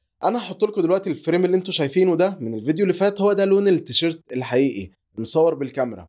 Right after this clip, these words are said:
وده برضه عشان يبقى في بالكم وانتوا بتشوفوا لون التيشيرت من التليفونات. وبما اننا شفنا تصوير الفيديو على الكاميرا السيلفي، فعايز اقول لكم على الحاجات اللي انا لاحظتها عشان ما نرجعلوش تاني.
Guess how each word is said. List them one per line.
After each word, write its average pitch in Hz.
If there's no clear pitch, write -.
وده 156
برضه 196
عشان 180
يبقى 147
في 123
بالكم 202
وانتوا 202
بتشوفوا 156
لون 185
التيشيرت 202
من 156
التليفونات. 123
وبما 151
اننا 226
شفنا 240
تصوير 160
الفيديو 175
على 110
الكاميرا 151
السيلفي، 196
فعايز 247
اقول 233
لكم 247
على 208
الحاجات 170
اللي 196
انا 202
لاحظتها 180
عشان 208
ما 190
نرجعلوش 123
تاني. 101